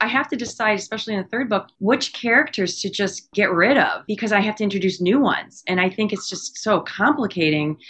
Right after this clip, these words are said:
to bring in all these new people and, you know, have all the others that were in the one and two. And somebody just told me last night they're reading Castles in the Air, and she really appreciated that I, at the beginning, I had a list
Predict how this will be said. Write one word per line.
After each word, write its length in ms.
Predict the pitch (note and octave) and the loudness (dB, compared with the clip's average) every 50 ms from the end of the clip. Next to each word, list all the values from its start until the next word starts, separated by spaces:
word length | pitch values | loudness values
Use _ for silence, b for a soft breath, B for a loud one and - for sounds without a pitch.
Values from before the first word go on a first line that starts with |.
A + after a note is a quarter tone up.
| B B B B B | B B B B B
to 180 | - G3+ F#3+ D#3+ | 4 4 4 4
bring 420 | - - F3 F#3 A3+ B3 C4+ B3+ | 2 0 2 4 6 8 8 8
in 140 | G#3+ F#3+ F3 | 8 6 6
all 200 | E3+ E3+ E3+ E3 | 6 6 4 4
these 180 | E3 E3 D#3 D#3+ | 4 2 0 0
new 140 | F3 F3+ F3 | 0 -2 -2
people 480 | F3+ - G#3 A3 A3 - F3 D#3+ D#3+ - | -2 -2 -4 -2 2 4 4 4 4 4
and, 360 | - F3 F3+ F#3 F3+ D3+ - - _ - | 2 0 0 0 0 -2 -4 -6 _ -6
you 100 | F3+ F3 | -4 -2
know, 100 | D#3+ D#3 | -2 -2
have 260 | D#3+ F3 F3 E3+ F3 E3 | 0 0 0 0 2 2
all 120 | D#3+ D#3 | 2 2
the 120 | D#3 D#3 | 2 0
others 480 | D#3 D#3+ E3+ F#3 E3+ D3+ D3+ - - - _ - D3+ | 0 2 2 2 0 0 -4 -8 -12 -16 _ -8 -4
that 260 | D#3+ D#3 D3 - - - | -2 -2 -2 -4 -6 -8
were 240 | D#3 D#3+ D#3+ D#3+ D3 | -4 -2 0 0 0
in 220 | - D#3 D#3 D#3 | 0 -2 -2 -4
the 80 | D#3 D3 | -4 -6
one 360 | - - C#3+ D#3+ D#3+ D#3+ D#3+ | -8 -8 -4 0 0 0 2
and 140 | D#3 D3+ D3 | 0 -2 -2
two. 360 | - - F#3 F#3 D#3+ D3 - - _ _ _ - | 0 2 2 2 2 2 -2 -6 _ _ _ 2
And 120 | F#3+ F#3+ | 2 2
somebody 380 | - - A#3+ B3 C#4 D#4 C#4 G3+ | 4 6 6 6 6 6 4 2
just 220 | - G3 - - | 0 -2 -4 -2
told 180 | G#3 G#3 G#3 G3 | 0 2 2 4
me 80 | F#3 | 4
last 280 | F3+ F3 E3+ F3 - - | 4 2 2 2 0 0
night 180 | G3 F#3 - | -2 0 0
they're 80 | - D#3+ | -2 -2
reading 340 | D#3 E3 E3+ E3+ E3+ E3 D#3+ | 0 0 0 0 -2 -4 -4
Castles 400 | D#3 - D#3+ D#3+ D#3 - D#3 D3+ | -4 -2 -2 -2 -2 -2 -4 -4
in 60 | D#3 | -2
the 100 | D#3 D#3 | -2 0
Air, 140 | D#3 D#3 D#3 | 0 0 0
and 260 | D#3 - D#3 D#3+ D#3 | 0 0 -2 -2 -4
she 240 | - - - - E3+ | -4 -6 -6 -4 -4
really 300 | D#3+ D#3+ F3+ F#3 G3 G3 | 0 2 4 4 6 4
appreciated 640 | F3+ - - F3+ E3 - - - E3 D#3+ E3 D#3 D#3 | 2 2 0 -2 -2 0 0 0 0 0 0 0 0
that 160 | D#3 D3+ D#3 | 2 2 4
I, 80 | D3+ | 2
at 160 | C#3+ - - - | 2 0 -6 -8
the 60 | - | -6
beginning, 440 | D3+ D3 - D#3+ D#3+ E3 E3+ E3 D#3+ | -4 -2 0 0 0 2 2 2 2
I 120 | D#3 D#3 | 0 0
had 280 | D3+ D3+ D3+ D3 D3 C#3+ | 0 0 0 0 0 0
a 120 | - D3 | -2 -4
list 580 | D3 D3 D3+ D3+ - - - - - - - | -2 0 0 0 0 0 -4 -10 -12 -12 -14